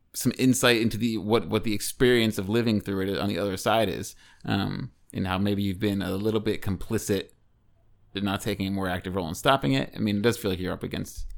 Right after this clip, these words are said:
just all of patriarchy, I suppose, of which you're a part of. So I don't know, but it's still pretty striking for sure.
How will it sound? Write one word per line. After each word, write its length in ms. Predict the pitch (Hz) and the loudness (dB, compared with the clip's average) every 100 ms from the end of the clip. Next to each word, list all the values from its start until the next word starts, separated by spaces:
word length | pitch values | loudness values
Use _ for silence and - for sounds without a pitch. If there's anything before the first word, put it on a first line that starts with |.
| - | -12
just 140 | - - | -10 -8
all 160 | 76 | -8
of 60 | - | -2
patriarchy, 640 | - - - - - - | -2 -2 -6 -8 -10 -10
I 40 | - | -10
suppose, 360 | - 113 104 | -4 -4 -4
of 120 | - | -6
which 140 | - - | -10 -8
you're 60 | - | -6
a 60 | |
part 200 | - - | -4 -6
of. 80 | - - - | -8 -16 -20
So 100 | - - | -14 -6
I 80 | 123 | -2
don't 120 | 131 | 0
know, 160 | 143 - - - - | 0 -4 -16 -20 -2
but 320 | - 101 - - _ _ _ - | 4 4 2 -14 _ _ _ -4
it's 220 | - 196 | -2 -2
still 220 | - 185 | 2 2
pretty 260 | 151 156 131 | 4 4 4
striking 360 | 151 135 - 107 | 6 4 4 0
for 140 | 117 | -2
sure. 320 | - 147 - | 0 -2 -2